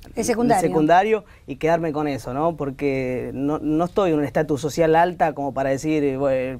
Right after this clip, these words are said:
Speaker 2: puedo
Speaker 1: Con el
Speaker 2: vivir con lo, lo trabajo de mi papá o de mi mamá, no, no, no se puede. O sea, y
Speaker 1: ¿Y, y
Speaker 2: también
Speaker 1: cómo es tu familia? ¿Cuántos son? Eh,
Speaker 2: Eh, nosotros, bueno, nosotros digo porque tengo un gemelo, tengo
Speaker 1: ¿Ah,
Speaker 2: un hermano
Speaker 1: sí?
Speaker 2: gemelo,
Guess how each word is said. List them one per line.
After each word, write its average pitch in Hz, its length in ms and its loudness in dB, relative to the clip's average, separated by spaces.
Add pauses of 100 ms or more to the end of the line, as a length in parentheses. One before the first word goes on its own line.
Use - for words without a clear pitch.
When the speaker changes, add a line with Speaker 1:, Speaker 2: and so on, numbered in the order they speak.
Speaker 2:
puedo 160 160 4
Speaker 1:
Con 165 80 2
el 165 60 2
Speaker 2:
vivir 185 200 4
con 151 540 0
lo, 147 120 2
lo 143 220 -2
trabajo 156 340 2
de 147 60 -2
mi 143 60 -2
papá 170 280 0 (440)
o 127 120 -2
de 135 100 0
mi 135 100 0
mamá, 139 360 0
no, 127 180 -8
no, 143 340 -4
no 170 140 -2
se 175 120 -4
puede. 127 380 0 (140)
O - 60 -16
sea, 139 280 2
y 143 60 0
Speaker 1:
¿Y, 135 40 -2
y - 20 -4
Speaker 2:
también 160 300 0
Speaker 1:
cómo 339 200 0
es - 100 -4
tu - 100 -12
familia? 208 560 -6
¿Cuántos 254 340 -4
son? 262 800 -2 (100)
Eh, 196 600 -8 (760)
Speaker 2:
Eh, 139 520 -2 (480)
nosotros, 180 500 0
bueno, 143 320 2
nosotros 165 420 0
digo 175 240 2
porque 135 360 -2
tengo 170 220 -2
un 170 80 2
gemelo, 170 540 2 (260)
tengo 131 140 0
Speaker 1:
¿Ah, - 20 4
Speaker 2:
un 139 60 0
hermano 147 200 4
Speaker 1:
sí? 403 100 4
Speaker 2:
gemelo, 143 380 -4